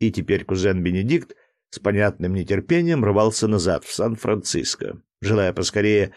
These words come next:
рассортировать драгоценные приобретения по ящикам в своем рабочем кабинете. И так как миссис Уэлдон с сыном возвращались на пилигриме в Америку, вполне понятно, что кузен Бенедикт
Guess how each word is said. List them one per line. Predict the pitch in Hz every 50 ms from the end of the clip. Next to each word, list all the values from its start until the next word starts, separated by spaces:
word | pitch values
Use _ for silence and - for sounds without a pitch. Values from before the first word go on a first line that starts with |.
| - _ _
рассортировать | - 95 113 110 - - 120 110 98 - 123 127 139 123 101 82 71 - - - - -
драгоценные | - 98 104 95 95 104 - - - 104 98 101 92 95 95 92 87
приобретения | 82 92 90 87 82 87 87 - - 139 147 143 143 143 139 131 131 - _ _ _ _ _
по | 73
ящикам | 76 78 98 127 139 135 - - - 120 - - - 131
в | 127
своем | - - - 85 82 85 101 104 98
рабочем | 87 90 78 78 85 80 - - 95 87 82
кабинете. | - 92 82 78 85 71 73 71 65 67 - - - 65 - - _ _ _ _ _ _ _ _ _ _ _ _ _ _ _ _ _ _ _ _ _ _ _
И | -
так | 98 - _ - 180 185 -
как | - 156 151 156 -
миссис | 117 127 151 143 - 117 110 - - -
Уэлдон | 95 107 151 160 147 104 107 110 98 90
с | -
сыном | - - 139 151 135 117 113 104 98 80 - - _ _
возвращались | - 101 98 92 90 90 98 90 - - - 113 110 98 95 85 -
на | - 95
пилигриме | 80 - 90 90 90 87 98 107 98 92 87
в | 82
Америку, | 87 101 131 151 151 135 113 - - - 85 82 73 73 - _ _ _ _ _
вполне | - 117 123 - 95 -
понятно, | 165 147 143 147 151 - - 110
что | - - - 104
кузен | - - 92 85 98 117 113 104
Бенедикт | 90 92 90 90 90 92 - 151 - - - - -